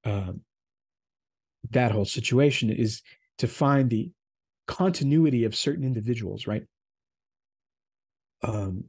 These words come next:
you're familiar with, uh, Police Chief Daryl Gates, the L A P D? You ever heard that name?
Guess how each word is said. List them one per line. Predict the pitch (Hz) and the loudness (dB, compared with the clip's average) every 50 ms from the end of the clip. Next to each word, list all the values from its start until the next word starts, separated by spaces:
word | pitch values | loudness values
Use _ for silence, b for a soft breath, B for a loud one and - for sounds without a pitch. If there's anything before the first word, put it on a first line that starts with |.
| _ _ | _ _
you're | - 165 139 | -4 -2 -2
familiar | 123 - - 143 131 131 123 120 117 113 | -2 -2 0 0 2 2 2 2 2 0
with, | 110 110 107 104 98 - - - - _ _ _ _ _ - - | 0 -2 -2 -4 -6 -8 -14 -20 -20 _ _ _ _ _ -16 -14
uh, | 101 95 95 92 92 - - - _ _ _ _ _ _ _ _ _ _ _ _ _ _ _ _ | -12 -12 -12 -12 -14 -14 -16 -18 _ _ _ _ _ _ _ _ _ _ _ _ _ _ _ _
Police | - 139 131 123 | -2 0 0 0
Chief | - - 123 113 110 | -2 -2 -2 -2 0
Daryl | 123 123 120 117 110 110 | 0 0 0 0 0 0
Gates, | 110 117 120 135 165 - - - - - _ _ _ _ _ _ _ _ _ _ _ _ _ _ _ _ _ _ _ _ _ _ _ _ _ _ - | 0 0 0 0 -2 -6 -12 -16 -16 -18 _ _ _ _ _ _ _ _ _ _ _ _ _ _ _ _ _ _ _ _ _ _ _ _ _ _ -8
the | 113 113 117 | -6 -4 -2
L | 120 123 | -2 -2
A | 120 | -2
P | 113 - 131 120 | -2 0 0 0
D? | 120 120 120 117 | 0 0 -2 -2
You | 123 | -2
ever | 117 117 | -2 0
heard | 120 113 | 0 0
that | 117 120 135 | 0 -2 -2
name? | 131 120 120 117 | -2 -2 -4 -6